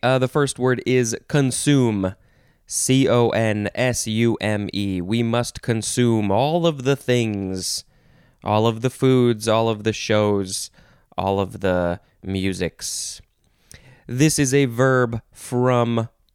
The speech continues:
the fourteenth century, starting with transitive. One, to do away with completely.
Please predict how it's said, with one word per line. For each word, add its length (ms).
the 100
fourteenth 480
century, 480
starting 480
with 240
transitive. 1000
One, 480
to 160
do 240
away 240
with 320
completely. 640